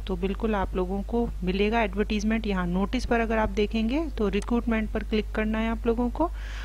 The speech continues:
और यहाँ पर आप लोगों के सामने आ जाएगा एडवर्टीजमेंट नोटिस, जो है वो आप देखें, letter number four triple वन, ठीक है। और service condition क्या रहेगी, तो ये भी जो है यहाँ पर दिया हुआ है। अ,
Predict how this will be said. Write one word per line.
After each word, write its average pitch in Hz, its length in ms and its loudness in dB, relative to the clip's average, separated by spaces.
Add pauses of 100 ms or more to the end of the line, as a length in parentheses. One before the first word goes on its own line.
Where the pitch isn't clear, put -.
(220)
और 185 160 4
यहाँ 185 300 2
पर 202 160 0
आप 196 180 0
लोगों 202 200 0
के 214 140 -2
सामने 202 480 0 (420)
आ 185 120 2
जाएगा 202 540 0 (840)
एडवर्टीजमेंट 214 720 2
नोटिस, 202 460 2
जो 220 140 4
है 214 100 4
वो 202 120 0
आप 196 160 4 (140)
देखें, 214 320 2
letter 208 340 2
number 196 380 0
four 220 360 2 (280)
triple 185 260 2
वन, 156 200 -4 (320)
ठीक 247 180 0
है। 269 160 0 (520)
और 185 320 2
service 233 480 0
condition 240 420 4
क्या 226 140 2
रहेगी, 240 460 0 (140)
तो 202 100 2
ये 196 200 4
भी 240 200 4
जो 233 140 4
है 220 140 2
यहाँ 208 160 0
पर 220 140 -2
दिया 196 300 0
हुआ 214 280 2
है। 240 180 0
अ, 339 60 -4